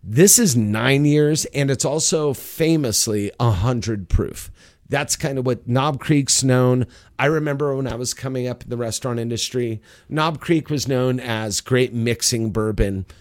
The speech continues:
Not a lot of people drank it straight or on the rocks. This is more what you do for an old fashioned or Manhattan. That's kind of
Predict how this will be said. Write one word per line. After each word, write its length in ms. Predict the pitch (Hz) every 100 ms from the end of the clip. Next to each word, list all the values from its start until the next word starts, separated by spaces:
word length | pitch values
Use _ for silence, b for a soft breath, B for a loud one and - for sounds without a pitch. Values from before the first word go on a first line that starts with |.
| b
Not 240 | - 170 175
a 60 |
lot 180 | 170 156
of 60 | 143
people 280 | 143 - 123
drank 280 | 117 107 113
it 100 | -
straight 580 | - - 160 151 151 -
or 100 | 110
on 120 | 104
the 100 | 101
rocks. 480 | 98 127 131 127 -
This 200 | 117 -
is 100 | 120
more 220 | 123 123
what 260 | 120 117 -
you 60 |
do 180 | 101 117
for 140 | 110 101
an 80 |
old 160 | 85 82
fashioned 460 | - 107 101 - 85
or 60 |
Manhattan. 840 | 78 69 67 117 147 - 147 131 - b b b
That's 300 | 135 131 -
kind 380 | - - 180 190
of 260 | 180 113